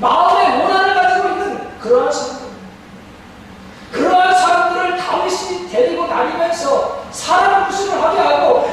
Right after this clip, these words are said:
일당백의 용사가 되게 했는데, 지금 자신들의 가-, 가족이 보이지 않고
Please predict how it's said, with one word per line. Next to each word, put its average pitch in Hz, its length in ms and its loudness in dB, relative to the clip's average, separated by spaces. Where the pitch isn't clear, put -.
일당백의 392 800 2
용사가 294 440 -2
되게 453 200 -2
했는데, - 760 0
지금 285 460 -4
자신들의 240 560 2
가-, 196 300 -2
가족이 196 240 -4
보이지 175 300 -8
않고 147 300 -8